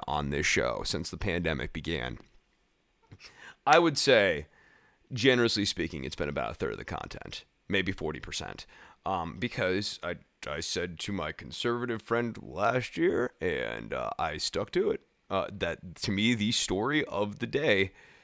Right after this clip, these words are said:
is covid nineteen and how we handle this. And that, like, pretty much everything else is, uh, small potatoes compared to that, with, with the, maybe the exception now of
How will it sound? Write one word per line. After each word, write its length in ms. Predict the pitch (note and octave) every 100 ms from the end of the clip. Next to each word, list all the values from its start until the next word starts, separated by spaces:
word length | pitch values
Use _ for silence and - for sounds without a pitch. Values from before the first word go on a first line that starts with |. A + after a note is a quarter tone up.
| _
is 140 | - A2+
covid 300 | A2 E2 G2
nineteen 540 | F2+ F#2 - C#3 E2 - _ _
and 140 | - F2+
how 160 | F2
we 100 | G2
handle 260 | B2 C#3+ G2
this. 320 | C2 - -
And 160 | - F#2+
that, 180 | F2 -
like, 540 | E2+ D2 C2+ - - - - - - - _ _
pretty 240 | - B2
much 220 | C3 B2 B2
everything 400 | A2 A#2 A2 G#2+
else 520 | F#2+ F#2+ G2 - - -
is, 580 | F2+ F2 E2 F2 - -
uh, 160 | A#2 F#2 G#2+
small 380 | - - G2+ F#2
potatoes 460 | A2+ - F2 F2+
compared 320 | - F3+ D#3+
to 60 | C#3+
that, 260 | B2 B2 -
with, 140 | D#3 -
with 220 | D#3+ D#3
the, 60 | D#3+
maybe 680 | C#3+ D3 C#3+ F3+ F#3 F3+ G3
the 260 | D#3+ D3+
exception 580 | C#3+ - C3+ B2+ - C#3
now 380 | A2 D2 - F#2 - - - - -
of 520 | A#2+ A2+ G#2+ G#2 -